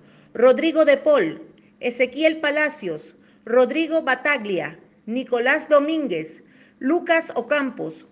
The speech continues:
Matías Sarocho, Ángel Di María, Roberto Pereira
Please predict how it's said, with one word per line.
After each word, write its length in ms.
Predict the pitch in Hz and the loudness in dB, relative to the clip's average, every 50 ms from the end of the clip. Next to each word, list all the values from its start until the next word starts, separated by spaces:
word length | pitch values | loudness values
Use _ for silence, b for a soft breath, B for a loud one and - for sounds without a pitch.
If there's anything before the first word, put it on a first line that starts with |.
| _ _ | _ _
Matías 500 | 202 220 240 247 247 311 311 320 320 320 | -8 -6 -6 -6 -4 -2 0 0 0 0
Sarocho, 680 | 320 - - 294 262 269 302 294 285 285 - 180 - - - _ _ _ _ _ _ _ _ _ b b b b b b b b b b b b b _ - | -2 -6 -4 -4 0 0 0 0 -2 -4 -10 -12 -12 -12 -16 _ _ _ _ _ _ _ _ _ b b b b b b b b b b b b b _ -6
Ángel 440 | - 269 285 320 330 269 294 320 302 | 0 0 0 0 0 0 0 0 0
Di 100 | 294 302 | 0 -2
María, 580 | 285 285 269 277 302 294 247 185 151 135 - - b b b b b b b | -2 0 -2 -2 -2 -2 -2 -4 -4 -6 -10 -18 b b b b b b b
Roberto 560 | - 214 240 254 262 294 294 294 302 311 302 | -2 2 4 6 6 4 4 2 0 -2 0
Pereira 580 | 302 262 247 262 285 302 320 320 320 320 320 320 | 0 0 2 4 2 2 2 2 -2 -2 -2 -6